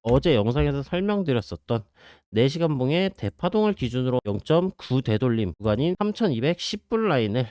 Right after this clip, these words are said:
최종 목표가 구간으로 생각을 해주시면 되겠습니다. 자, 오늘의 결론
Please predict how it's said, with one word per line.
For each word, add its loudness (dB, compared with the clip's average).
최종 0
목표가 -2
구간으로 0
생각을 -4
해주시면 -4
되겠습니다. -8
자, 4
오늘의 8
결론 6